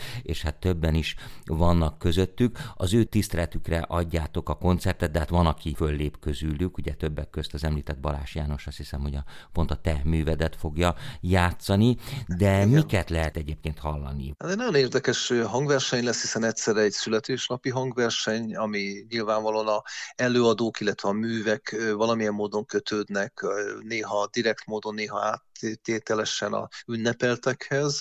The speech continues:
Speaker 2: Azt gondolom, maguk az előadók is, ö, kiemelkedőek, és maguk az ünnepeltek is kiemelkedőek, tehát, hogy, hogy úgy mondjam, a, a, a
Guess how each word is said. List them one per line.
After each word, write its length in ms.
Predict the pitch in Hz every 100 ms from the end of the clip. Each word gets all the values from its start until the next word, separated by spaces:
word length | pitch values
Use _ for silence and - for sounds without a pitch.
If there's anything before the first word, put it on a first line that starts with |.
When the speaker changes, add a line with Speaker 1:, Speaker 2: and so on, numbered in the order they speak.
| - - - -
Speaker 2:
Azt 160 | 127
gondolom, 240 | 135 127 123
maguk 300 | 123 120 120
az 120 | 113
előadók 600 | 117 120 117 117 123 -
is, 260 | - - 104
ö, 180 | 110 107
kiemelkedőek, 880 | - 117 123 120 - 113 117 113 110
és 140 | 101
maguk 200 | 110 101
az 140 | 107 107
ünnepeltek 640 | 107 107 - 98 - 104
is 140 | 110 -
kiemelkedőek, 800 | 104 104 110 110 123 117 113 -
tehát, 200 | 101 - - - - - - -
hogy, 160 | 120 127
hogy 220 | 127 131
úgy 120 | 135
mondjam, 320 | 127 117 117
a, 160 | 117 113 - - - - -
a, 80 | 117
a 280 | 117 113